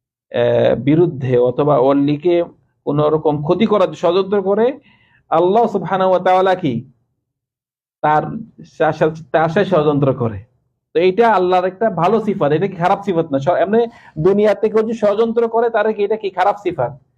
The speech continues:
কিন্তু আল্লাহ সুবহানাহু ওয়া তাআলার জন্য কি এটি কি ভালো সিফাত? কারণ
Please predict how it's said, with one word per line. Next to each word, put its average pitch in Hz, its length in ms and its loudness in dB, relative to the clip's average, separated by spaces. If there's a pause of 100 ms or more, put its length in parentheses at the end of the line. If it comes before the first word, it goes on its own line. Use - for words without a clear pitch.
(260)
কিন্তু 180 220 0
আল্লাহ 208 280 4
সুবহানাহু 208 420 -2
ওয়া 196 100 2
তাআলার 196 340 2
জন্য 220 200 2
কি 214 160 -2
এটি 185 200 -2
কি 143 240 -4 (760)
ভালো 143 280 0
সিফাত? 123 340 -4 (720)
কারণ 214 640 2